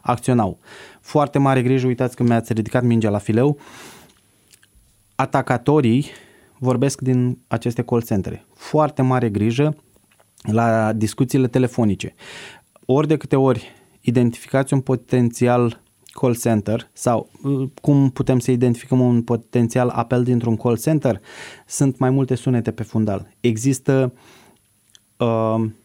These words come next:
gălăgie, ori se aud alte discuții, uh, pe fundal, ori se folosesc, îmi amintesc acum, se folosesc de muzică pe fundal pentru a acoperi alte voci, fiindcă ei, lucrând dintr-un call center,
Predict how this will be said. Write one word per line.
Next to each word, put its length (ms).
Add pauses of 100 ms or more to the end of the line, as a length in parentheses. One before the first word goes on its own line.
(600)
gălăgie, 760 (300)
ori 400 (200)
se 200
aud 280
alte 260
discuții, 800
uh, 200 (260)
pe 100
fundal, 580
ori 220
se 300
folosesc, 600
îmi 160
amintesc 560
acum, 320 (240)
se 120
folosesc 360
de 100
muzică 420
pe 120
fundal 580
pentru 300
a 40
acoperi 560 (300)
alte 380
voci, 420 (260)
fiindcă 320
ei, 240
lucrând 320
dintr-un 300
call 200
center, 400